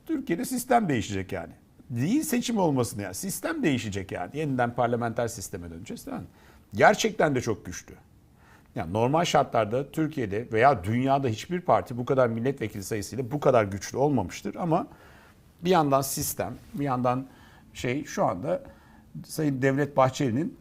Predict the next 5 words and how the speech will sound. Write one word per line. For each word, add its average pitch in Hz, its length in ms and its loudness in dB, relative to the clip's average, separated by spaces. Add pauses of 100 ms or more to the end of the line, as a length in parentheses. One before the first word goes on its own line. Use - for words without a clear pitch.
(1600)
e, 117 60 -2 (840)
görevden 131 480 4
alamayacağı 135 600 2 (260)
kimse - 380 4
yok. - 360 8